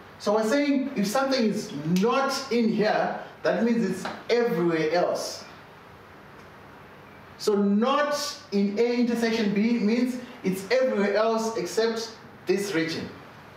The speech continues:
Right. So I have done the left-hand side with the red one. Now let me use the green pen to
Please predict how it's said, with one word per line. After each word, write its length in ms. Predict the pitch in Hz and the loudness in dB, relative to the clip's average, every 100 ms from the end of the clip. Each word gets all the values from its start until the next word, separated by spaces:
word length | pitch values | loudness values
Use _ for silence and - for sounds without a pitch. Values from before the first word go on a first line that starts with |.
| - - - - - | -20 -20 -20 -8 -2
Right. 280 | 190 - - - - - - - | 0 -2 -6 -12 -16 -20 -20 -6
So 420 | - 233 240 240 | -2 0 0 0
I 140 | 202 | 2
have 360 | 214 190 - - - - | 2 0 -2 -8 -14 -4
done 260 | 196 269 277 | 0 0 2
the 60 | 208 | 2
left-hand 440 | 220 226 202 202 | 0 2 0 0
side 340 | 208 196 190 | 0 0 0
with 120 | 170 165 | 0 0
the 180 | 156 | 0
red 240 | 170 214 233 | 0 0 2
one. 380 | 240 262 - - - - | 0 0 -4 -8 -16 -4
Now 480 | 185 220 226 - - - | 0 2 0 -4 -6 -2
let 200 | 202 226 | -2 0
me 140 | 277 269 | 0 2
use 260 | 254 214 | 0 0
the 100 | 175 | -2
green 380 | 160 180 262 254 | 0 0 2 0
pen 420 | 233 220 220 220 220 | 2 2 2 0 2
to 440 | 190 220 269 | 0 2 0